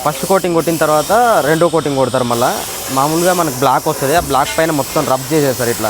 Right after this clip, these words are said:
చూస్తురుగా, ఇదంతా రబ్ చేసుకొని కలర్ కొడతారు. ఈ రబ్ చేయకపోతే ఏమైందంటే మనకు వర్షాలు అవి పడ్డప్పుడు మొత్తం ఆరిన తర్వాత పెచ్చలు పెచ్చలు లేచిపోతుంది అంతా. దీనికి కూడా ఇక్కడ చూస్తురుగా స్టిక్కర్ వేసిర్రు, టేపు.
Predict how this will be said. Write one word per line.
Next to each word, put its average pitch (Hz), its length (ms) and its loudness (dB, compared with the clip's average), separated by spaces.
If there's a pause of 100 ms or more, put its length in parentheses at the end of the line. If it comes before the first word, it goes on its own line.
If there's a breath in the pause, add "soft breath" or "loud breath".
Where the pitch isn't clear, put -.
(120)
చూస్తురుగా, 143 360 -2 (760)
ఇదంతా 131 360 -2
రబ్ 135 180 -4
చేసుకొని 156 440 0 (220)
కలర్ 139 200 0
కొడతారు. 131 260 0
ఈ - 80 2
రబ్ 131 160 -4
చేయకపోతే 175 400 0
ఏమైందంటే 151 400 0 (140)
మనకు 139 200 -2
వర్షాలు 151 280 0
అవి 151 180 0
పడ్డప్పుడు 143 420 -2
మొత్తం 143 180 0 (100)
ఆరిన 151 260 0
తర్వాత 135 240 0 (320)
పెచ్చలు 156 300 0
పెచ్చలు 170 280 0
లేచిపోతుంది 151 500 0
అంతా. 117 180 -4 (1500)
దీనికి 165 200 -2
కూడా 180 140 4
ఇక్కడ 156 200 0
చూస్తురుగా 156 340 2 (100)
స్టిక్కర్ 170 320 0
వేసిర్రు, 123 340 -2
టేపు. 151 240 2